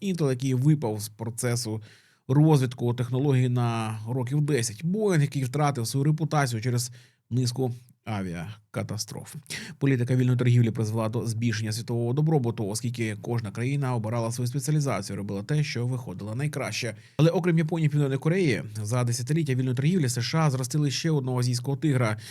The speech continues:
чи скоріше відгодовану панду — комуністичний Китай. Ця країна не має жодного відношення до вільної торгівлі, оскільки займається відкритим демпінгом.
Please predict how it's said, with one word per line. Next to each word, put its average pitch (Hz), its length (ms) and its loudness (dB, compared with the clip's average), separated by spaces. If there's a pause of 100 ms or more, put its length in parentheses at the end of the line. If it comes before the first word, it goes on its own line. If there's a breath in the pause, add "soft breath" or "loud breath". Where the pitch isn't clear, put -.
(180 loud breath)
чи 117 60 -4
скоріше 139 580 2
відгодовану 131 680 0
панду — 113 720 0
комуністичний 120 580 -4
Китай. 123 340 -2 (460 loud breath)
Ця - 120 -6
країна 123 300 2
не 139 120 2
має 110 200 -2
жодного 113 300 0
відношення 117 380 -2
до 110 100 -2
вільної 107 200 -2
торгівлі, 160 320 2
оскільки 120 340 -2
займається 123 480 0
відкритим 107 520 -2
демпінгом. - 480 -14